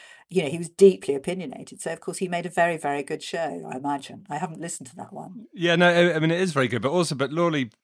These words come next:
Speaker 2: one of the things that you notice about it is her technique. She's straight in with challenging his opinions and his reactionary positions and
Speaker 1: Yeah.
Speaker 2: his sexism. And, and she's sort of out of the gate. She sort of says,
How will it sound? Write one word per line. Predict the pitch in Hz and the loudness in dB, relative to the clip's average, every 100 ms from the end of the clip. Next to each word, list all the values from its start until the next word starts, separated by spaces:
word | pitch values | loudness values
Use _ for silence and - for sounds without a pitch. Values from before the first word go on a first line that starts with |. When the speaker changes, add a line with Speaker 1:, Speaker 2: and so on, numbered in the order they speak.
| - | -8
Speaker 2:
one | 143 | -2
of | 139 | 0
the | |
things | 143 123 | 2 0
that | 110 | 0
you | |
notice | 123 135 123 | 0 0 -2
about | 98 90 - | -4 -6 -6
it | - | -12
is | 101 | -10
her | - 120 113 101 92 - _ _ _ _ _ - | -2 0 0 -2 -6 -12 _ _ _ _ _ -6
technique. | 123 123 120 | -2 -2 -4
She's | - 117 | -4 -8
straight | - 147 127 - | -4 0 0 0
in | 120 104 | -2 -2
with | 101 90 - | -4 -6 -10
challenging | - 123 120 110 104 | -2 0 0 -2 -4
his | 107 | -4
opinions | 98 107 101 98 95 87 | -4 -4 -2 -2 -2 -4
and | 92 92 90 _ _ | -4 -6 -8 _ _
his | 104 101 | -8 -4
reactionary | 98 101 - - 98 | 0 0 0 -4 -6
positions | 90 90 98 - 92 90 | -6 -4 -4 -4 -6 -4
and | 95 | 2
Speaker 1:
Yeah. | 92 | 2
Speaker 2:
his | 82 82 _ _ _ | 0 -8 _ _ _
sexism. | - - - 101 - 90 90 | -4 -2 -2 -4 -2 -2 -2
And, | 92 90 | -4 -4
and | 113 | -4
she's | 104 117 101 - _ _ - - - - _ _ - | -2 0 -2 -4 _ _ -20 -20 -20 -20 _ _ -10
sort | 123 | -6
of | 104 | 0
out | 127 98 | 0 0
of | |
the | 107 | -2
gate. | 127 110 - - | 0 0 -2 -10
She | 92 | -12
sort | - 101 | -8 -8
of | 92 | -8
says, | - 95 | -8 -10